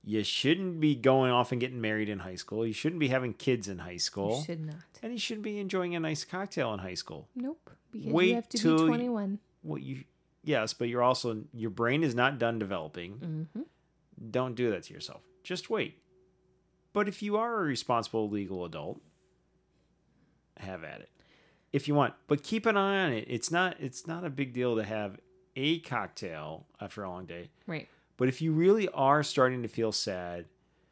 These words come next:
Speaker 1: or even if you're starting to have anxiety, don't turn to alcohol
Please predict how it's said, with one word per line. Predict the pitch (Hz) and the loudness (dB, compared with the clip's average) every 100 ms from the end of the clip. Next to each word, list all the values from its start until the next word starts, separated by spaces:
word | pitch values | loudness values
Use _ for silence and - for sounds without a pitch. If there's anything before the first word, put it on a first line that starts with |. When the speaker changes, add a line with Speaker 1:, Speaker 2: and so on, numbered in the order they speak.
| _ _ _ _ _ - | _ _ _ _ _ -6
Speaker 1:
or | 120 | -2
even | 131 175 | -2 -2
if | 156 | -6
you're | 95 | -6
starting | - 117 | -4 -4
to | 101 | -4
have | 98 | -6
anxiety, | 90 90 85 90 _ _ _ _ _ _ - 120 | -8 -8 -10 -14 _ _ _ _ _ _ -20 -4
don't | 143 156 165 | 0 0 -2
turn | - 143 143 135 | -8 -6 -4 -6
to | 123 117 107 - | -6 -6 -6 -6
alcohol | 123 123 127 107 87 80 67 101 | -6 -6 -4 -6 -6 -8 -10 -14